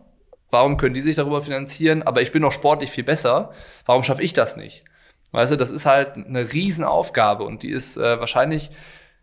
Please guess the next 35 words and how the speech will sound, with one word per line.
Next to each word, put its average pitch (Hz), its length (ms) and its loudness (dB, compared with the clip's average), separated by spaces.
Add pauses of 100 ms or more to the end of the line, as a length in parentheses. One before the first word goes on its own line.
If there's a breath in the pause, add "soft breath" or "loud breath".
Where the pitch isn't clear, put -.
(220 soft breath)
heutzutage 147 640 2
noch 131 320 -6
zehnmal 151 560 2
schwieriger 143 460 0
zu 131 160 -10
beantworten 139 600 0
und 123 140 -12
eine 127 100 -10
Lösung 135 280 -4
dafür 127 240 -8
zu 110 100 -12
finden 139 300 -4
als 117 180 0
vor 117 640 0
fünf 143 380 0
Jahren 139 360 2
oder 107 120 -6
vor 117 180 -10
sechs 147 240 0
Jahren 101 300 0
oder 104 160 -12
sowas, 104 320 -6
weil 117 80 0
sich 120 100 -6
halt 123 100 -2
so 123 60 -10
viel 139 180 0
getan 143 380 0
hat 110 140 -4
und 110 180 -12
so 113 80 -16
viele 113 180 -6
Möglichkeiten 123 500 -4
da 113 200 -6
sind. 110 220 -14